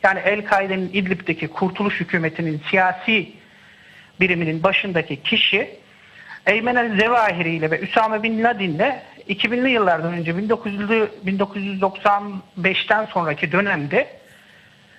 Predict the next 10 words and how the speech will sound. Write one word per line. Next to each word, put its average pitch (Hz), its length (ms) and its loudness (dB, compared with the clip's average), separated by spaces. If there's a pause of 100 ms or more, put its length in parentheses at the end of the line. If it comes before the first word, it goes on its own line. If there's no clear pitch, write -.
(200)
e, 175 340 2
Veziristan 240 640 2
bölgesinde, 175 640 0
Miranşehir 202 680 2
bölgesinde 185 540 0
görüşmüş. 208 680 -2 (220)
O 196 140 2
bölgeye 220 380 2
gitmiş 190 420 -4
gelmiş. 170 560 -2